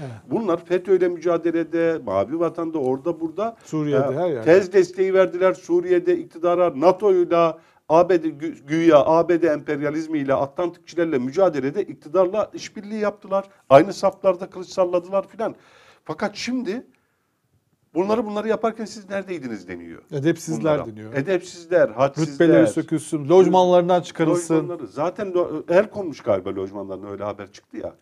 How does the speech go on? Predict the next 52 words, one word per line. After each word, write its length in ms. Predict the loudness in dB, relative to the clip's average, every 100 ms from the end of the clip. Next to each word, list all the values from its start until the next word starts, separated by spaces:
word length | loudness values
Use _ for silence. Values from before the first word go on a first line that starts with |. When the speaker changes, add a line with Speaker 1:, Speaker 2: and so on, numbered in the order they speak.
| _ _ _ -10
Speaker 1:
E, 140 | -4
yani 320 | -2 -2 -2 -4
o 220 | -4 -4
Speaker 2:
Koruma, 180 | -4 0
Speaker 1:
çok 220 | 0 2
vahim 280 | 0 0 -4
bir 100 | -4
Speaker 2:
koruma 180 | -2
Speaker 1:
şey. 80 | -4
Speaker 2:
ka-, 180 | -6 -14
korumalara 640 | -10 -8 -6 -4 -4 -4 -2
alındı 420 | -4 -4 -12 -18
filan 280 | _ -12 -10
Speaker 1:
Evet. 100 | -10
Speaker 2:
diye. 100 | -10
Yani 280 | -10 -10 -6
Speaker 1:
Yaşlı 400 | -6 -6 -6 -6
insanlar 420 | -2 0 2 2
Speaker 2:
çok 100 | 0
Speaker 1:
bunlar 180 | -2 0
Speaker 2:
acayip. 200 | 0 -2
Speaker 1:
ya 60 |
bir 40 | -4
de. 100 | -6
Yani 200 | -6 -8
çok 140 | -8
acayip 260 | -4 -4 -6
bir 40 |
şey. 160 | -8 -6
Emekli 320 | -4 -4 -6
Speaker 2:
Evet. 100 | -8
Speaker 1:
insanlar 380 | -6 -6 -4 -4
Speaker 2:
Ve 80 | -4
Speaker 1:
bir 40 |
de. 60 | 2
Speaker 2:
korumayı 380 | 2 2 -2 -2
key-, 280 | -6 -10 -6
keyfen 360 | -6 -6 -8
mi 140 | -8 -6
veriyorsunuz? 420 | -6 -6 -6 -6
Speaker 1:
Evet. 100 | -4
Speaker 2:
Yani 220 | -4 -4 -4
eğer 320 | 2 2 2 -4 -20 _
bir 80 | -12
tehdit, 480 | 0 2 2 -4 -6
tehlike 400 | -2 -2 -4 -8
söz 240 | -8 -10
konusu 380 | -10 -12 -12 -16
değilse 340 | -16 -12 -10
niye 140 | -6 -6
koruma 360 | -6 -8 -8
veriyorsunuz? 440 | -10 -14 -16 -18